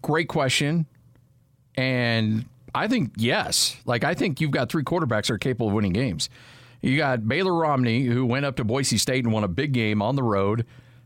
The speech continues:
I believe that was, what, Boise State's only loss that year? That kept him out of a New Year's Six game. So he's certainly capable.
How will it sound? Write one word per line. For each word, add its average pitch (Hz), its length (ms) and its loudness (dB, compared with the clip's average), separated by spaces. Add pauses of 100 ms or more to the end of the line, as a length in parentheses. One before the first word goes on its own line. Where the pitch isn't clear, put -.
I - 60 -4
believe 127 240 0
that 127 140 0
was, 98 240 0
what, 113 180 -2
Boise 117 260 0
State's 131 240 -2
only 127 180 0
loss 101 260 0
that 151 120 0
year? 127 320 0 (440)
That - 140 -2
kept 139 200 -4
him 120 120 0
out 123 180 0
of 113 100 0
a 104 300 0
New 117 140 0
Year's 123 240 0
Six - 260 -2
game. 101 340 0 (720)
So 127 440 0
he's 147 320 2
certainly 165 520 0
capable. 104 680 -2